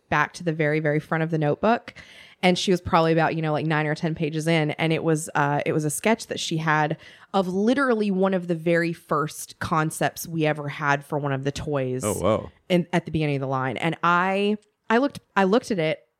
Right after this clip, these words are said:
Speaker 1: and I'm just like, "Where did that come from?" And she goes, "This is from the, like, beginning of when we started working on this." And I'm looking at it, I'm just like, "Oh my God, that concept."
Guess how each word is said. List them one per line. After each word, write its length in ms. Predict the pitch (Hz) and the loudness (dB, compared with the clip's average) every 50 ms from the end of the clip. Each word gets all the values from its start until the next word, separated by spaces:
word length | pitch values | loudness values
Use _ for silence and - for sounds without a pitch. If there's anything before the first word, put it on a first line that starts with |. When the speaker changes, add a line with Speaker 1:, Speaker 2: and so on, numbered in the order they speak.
| _ _ - | _ _ -2
Speaker 1:
and 100 | 208 180 | 0 2
I'm 120 | 214 208 | 2 2
just 200 | 202 208 - - | 0 0 -4 -2
like, 200 | - 190 175 - - _ _ _ | 0 0 0 -2 -6 _ _ _
"Where 720 | - 185 175 175 185 175 170 170 170 180 202 233 247 - _ _ _ _ _ _ _ _ _ _ | -10 -6 -2 2 2 2 2 2 0 0 -2 -2 -6 -8 _ _ _ _ _ _ _ _ _ _
did 300 | - 180 160 151 143 151 | -2 -2 -2 -2 -2 -2
that 260 | 170 170 151 139 - | 0 2 2 0 -2
come 240 | - - 151 117 151 | -4 -4 -4 -4 -4
from?" 400 | - - 127 104 82 - - 233 - - - _ _ _ _ _ _ - | -6 -6 -6 -6 -4 -6 -8 -10 -10 -12 -20 _ _ _ _ _ _ -2
And 100 | 226 214 | 0 0
she 200 | - - 254 220 | 2 2 2 4
goes, 400 | 226 220 208 208 202 - - - _ _ _ _ _ _ _ _ _ _ _ - | 6 6 4 4 0 -4 -12 -14 _ _ _ _ _ _ _ _ _ _ _ -14
"This 360 | 175 175 196 190 - - 240 | 0 4 4 4 4 4 2
is 480 | 240 240 233 226 - - - - - - - - - | 2 4 2 0 -4 -8 -10 -12 -12 -14 -18 -12 -4
from 380 | - 226 214 208 208 208 202 190 | 0 0 2 2 2 0 0 0
the, 200 | 202 190 185 185 - _ | -2 -2 -4 -6 -10 _
like, 300 | 208 208 202 190 - _ | 0 0 0 0 -2 _
beginning 460 | - 196 175 190 185 180 202 214 202 196 | -6 -2 0 0 2 2 2 0 0 0
of 160 | 190 180 185 | 0 0 0
when 180 | 190 185 185 | 0 0 2
we 140 | 185 185 185 | 2 0 -2
started 320 | 175 - - 196 190 190 185 | -2 -2 -2 -2 0 0 0
working 340 | 180 180 247 262 - 349 | 0 -2 -2 0 0 -2
on 160 | 277 180 147 156 | 0 -2 -2 -4
this." 420 | 147 - 190 196 - - - - - - - - - - - _ | -4 -4 -4 -4 -6 -8 -10 -12 -14 -20 -20 -20 -20 -20 -8 _
And 140 | - 226 240 | 0 0 2
I'm 160 | 240 233 233 | 2 2 2
looking 320 | 254 311 - - 349 294 | 2 2 0 0 0 2
at 80 | 254 226 | 2 2
it, 120 | 208 196 - | 2 2 0
I'm 100 | 202 202 | -2 -2
just 220 | 208 214 - - 226 | -2 -4 -4 0 0
like, 160 | 202 196 - | 0 0 0
"Oh 140 | - 196 208 | 0 0 2
my 160 | 208 208 202 | 2 0 0
God, 420 | 190 202 196 196 185 170 165 180 - _ _ _ _ _ _ _ - | 0 0 0 0 0 0 -2 -4 -8 _ _ _ _ _ _ _ -12
that 420 | 185 175 196 202 214 262 - - | -4 -2 0 2 2 0 -2 -4
concept." 920 | - - 254 240 233 233 - - - 170 135 - - - - - - - | -4 -2 0 0 0 -2 -2 -4 -2 -2 -2 -2 -4 -6 -10 -20 -20 -20